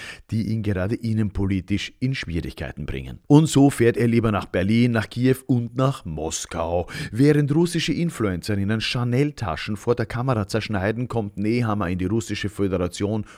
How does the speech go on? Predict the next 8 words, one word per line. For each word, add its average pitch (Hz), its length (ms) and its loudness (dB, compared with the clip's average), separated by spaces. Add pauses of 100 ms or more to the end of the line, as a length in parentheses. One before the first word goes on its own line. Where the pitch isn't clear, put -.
(100)
um 117 240 2
mit 107 320 -4
Putin 104 400 -2
zu 110 180 2
reden. 107 460 2
Denn, 139 240 0 (180)
so 139 240 0
Nehammer, 127 520 2